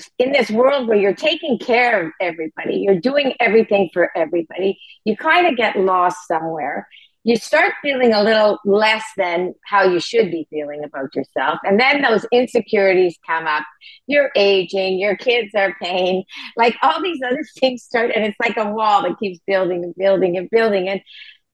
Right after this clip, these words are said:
and, you know, all of a sudden, like, for me, it was easier just to drink to, like, one, relax, two, I don't know, I guess I just felt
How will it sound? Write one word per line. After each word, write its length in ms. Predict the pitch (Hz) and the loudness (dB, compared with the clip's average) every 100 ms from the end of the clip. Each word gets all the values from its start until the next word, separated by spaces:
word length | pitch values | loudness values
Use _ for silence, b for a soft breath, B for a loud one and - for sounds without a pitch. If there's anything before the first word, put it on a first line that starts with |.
| _ _ _ _ _ 277 | _ _ _ _ _ 0
and, 280 | 285 262 - _ | 0 -2 -8 _
you 140 | 240 285 | -2 0
know, 160 | 285 | 0
all 160 | 285 302 | 0 -2
of 60 | 294 | -2
a 60 | |
sudden, 320 | - 359 392 294 | -2 0 2 4
like, 180 | 233 - | 2 -2
for 120 | - 254 | -8 -4
me, 200 | 359 359 | -2 0
it 60 | |
was 140 | 247 220 - | 0 -2 -4
easier 400 | 285 277 269 233 | -4 0 0 2
just 240 | 254 226 - | 2 2 0
to 120 | 214 | 0
drink 360 | 226 254 254 - | 0 -2 -2 2
to, 100 | 202 | 4
like, 240 | 185 160 | 4 0
one, 340 | 170 180 196 196 | -2 2 2 0
relax, 460 | 175 165 170 269 - - - | 0 2 0 0 -6 -16 -12
two, 400 | 247 240 254 254 - _ _ _ _ _ _ _ - | -10 -8 -8 -12 -18 _ _ _ _ _ _ _ 0
I 220 | 294 294 | 0 2
don't 140 | 349 359 | 0 4
know, 180 | 415 359 | 4 4
I 140 | 214 | 2
guess 240 | 269 302 294 | 2 0 0
I 100 | 254 | 0
just 320 | 202 269 269 - | 0 -2 -2 0
felt 240 | 247 262 | 0 0